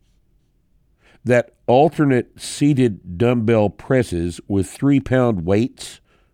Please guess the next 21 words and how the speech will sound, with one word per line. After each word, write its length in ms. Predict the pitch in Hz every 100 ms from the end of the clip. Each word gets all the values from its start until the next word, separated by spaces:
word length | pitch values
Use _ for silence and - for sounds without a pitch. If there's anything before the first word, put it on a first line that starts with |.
| _ _ _ -
will 180 | 127 131
improve 880 | 123 104 - 143 135 139 151 151 - _ _ _ _ _ _ -
an 160 | 113 110
athletic 560 | 117 135 117 123 135 -
performance. 800 | 127 117 127 78 _ _ - _ _ _ _ _ _ _
I 160 | 147 185
am 220 | 196 151
puzzled 580 | - 151 120 67 - _ _ _ _ -
that 200 | 127 131
anyone 460 | 170 160 82 67 -
who 140 | 98 117
has 200 | 104 -
actually 480 | 139 156 - 160 156
gone 320 | 120 123 123
through 180 | - 117
the 100 | 104
process 640 | 85 76 - 71 - _ _ - - - -
of 120 | 92
getting 280 | 85 92 104
strong 520 | - 90 80 76 80
themselves 800 | 76 78 - 147 107 - - -